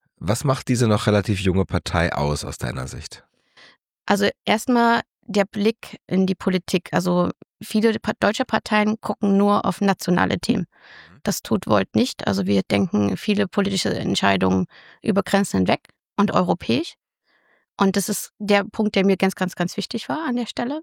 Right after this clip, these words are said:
Speaker 2: weil ja, Umweltproblematiken kann man halt nicht irgendwie nur national denken und das, da fängt's schon an. Und ich glaube, das ist so der wesentliche Kern für mich. Für andere ist es noch wichtig, dass wir vor allem auch eine relativ junge Partei sind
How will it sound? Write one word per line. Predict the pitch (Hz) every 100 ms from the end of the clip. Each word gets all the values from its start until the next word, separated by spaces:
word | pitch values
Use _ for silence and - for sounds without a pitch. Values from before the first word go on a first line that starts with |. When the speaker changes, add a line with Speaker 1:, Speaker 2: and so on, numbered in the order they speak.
| -
Speaker 2:
weil | 180 180 190 - - - - -
ja, | 196
Umweltproblematiken | 170 202 208 202 - - 190 202 202 196 208 202
kann | - 208
man | 196
halt | 202 190 208
nicht | 208 -
irgendwie | 208 202
nur | 196
national | 190 190 - 185 180 190
denken | 170 170 170 170
und | 170 -
das, | 180 - -
da | 196
fängt's | - 208
schon | - 185
an. | 170
Und | 190 - _ - - -
ich | - -
glaube, | 202 202
das | 196
ist | 202 -
so |
der | 190 202 180
wesentliche | 196 208 196
Kern | - 196
für | -
mich. | 180 214 - - _ - - - _
Für | - 180
andere | 196 226 220 214
ist | 196
es | 208
noch | 208 185
wichtig, | 202 - 202 -
dass | 196 -
wir | 190 180 180
vor | - -
allem | 180 190
auch | - 190 190
eine | 208 190 185 175
relativ | 180 185 - -
junge | 202 254
Partei | - 269 - 247 240
sind | 240 233